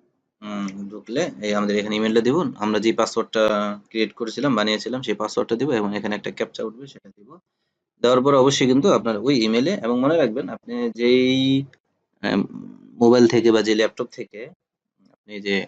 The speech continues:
অ্যাকাউন্টটা খুললেন, আপনার কিন্তু Gmail-টা সেই ল্যাপটপই বা সেই মোবাইলে কিন্তু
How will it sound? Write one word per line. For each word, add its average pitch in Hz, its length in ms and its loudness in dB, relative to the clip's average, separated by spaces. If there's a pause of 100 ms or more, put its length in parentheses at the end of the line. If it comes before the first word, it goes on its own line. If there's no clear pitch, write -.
অ্যাকাউন্টটা 104 440 -8
খুললেন, 127 340 2
আপনার 110 320 -12
কিন্তু 117 200 -16 (160)
Gmail-টা 117 400 -12 (120)
সেই 120 220 -4 (120)
ল্যাপটপই 110 540 -4
বা 101 160 -10
সেই 110 200 -8
মোবাইলে 107 340 -2
কিন্তু 127 200 -6